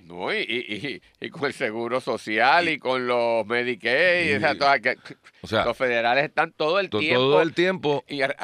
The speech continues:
Speaker 1: eh, arrestando gente con mal uso de fondos federales en distintos programas.
Speaker 2: Y no es que no haya corrupción en los Estados Unidos, porque he usado Illinois de ejemplo. Tres de los últimos cuatro gobernadores o están presos o estuvieron presos. Pero de hecho, si tú, es,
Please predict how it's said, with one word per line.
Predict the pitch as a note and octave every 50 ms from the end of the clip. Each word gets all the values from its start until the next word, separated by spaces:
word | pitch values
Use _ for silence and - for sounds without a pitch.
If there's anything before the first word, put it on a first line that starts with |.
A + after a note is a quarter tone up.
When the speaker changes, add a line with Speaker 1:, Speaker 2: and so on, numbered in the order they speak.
| A#2+ A#2 A2+
Speaker 1:
eh, | A2 G#2+ G#2 G2+ F#2+
arrestando | E2+ G#2 A2 A2+ G#2+ - A2 A2+ C#3 D#3+ D3+
gente | C3+ B2+ C3 - G3+ -
con | - D3+ C3+
mal | B2 B2+ B2 B2+
uso | C3 C#3 D#3+ D#3
de | C#3+ C3+
fondos | - C3+ C#3+ D3 D3 -
federales | - C3+ B2+ B2 A#2 A#2+ A#2+ C#3 D#3 D#3+
en | C#3 B2
distintos | A2+ - - A#2 - C3+ -
programas. | - C3 B2 A2+ A2 A2+ - G#3 - C3+ - -
Speaker 2:
Y | - A#2 A2
no | A2 B2
es | D#3 E3+ -
que | - F3 D#3
no | C#3+ C3 B2 B2+
haya | C3 B2+ A#2+ G2+
corrupción | G#2 G#2+ F#2+ G2+ F2 - G#2 G2 F#2+
en | F#2
los | F2+ F2+
Estados | E2+ - - E2+ E2 E2+ D#2 E2+
Unidos, | G2 C3+ G3 G#3+ E3+ G#2 - -
porque | - D2 - C#2 C2+ C2+ C#2+ D#2
he | D#2
usado | C#2 E2 F2 - - F#2+ F#2 F#2+ F#2+ F#2+ F#2 -
Illinois | F2 E2+ D#2+ D#2 D2+ D#2 D#2+ F2 F#2 F2
de | F2 F#2+
ejemplo. | G2+ C3 D#3+ D#3 - F2 D#2 - -
Tres | - - F2+ G2+ A2
de | G2+ A2
los | G#2+ G#2 F2
últimos | G2 F#2+ E2+ G#2 G#2 G#2 G2 -
cuatro | - G2 G2 - G2+ G2+
gobernadores | G2 F#2+ F#2+ F#2+ F2+ F2 F2+ G2+ B2 D3 B2+ -
o | - F#2
están | E2 - - G2 G2 -
presos | A2 A2+ C3+ C3
o | B2+ A2
estuvieron | - - E2+ F2 F2+ F2+ E2+
presos. | - - D#3 F#3 - - - _ _ _ _ _ _ _ _ _ _ _ _ _ _ _ _ _ _ _ _ _ _ _ _ _ _ _ _ _ _
Pero | - G2+ G2 G2 G2 F#2+
de | A2 D3
hecho, | F#3 - - G#2+ - - _ -
si | - - E2+
tú, | - F2+ G2+ G#2 -
es, | - G2+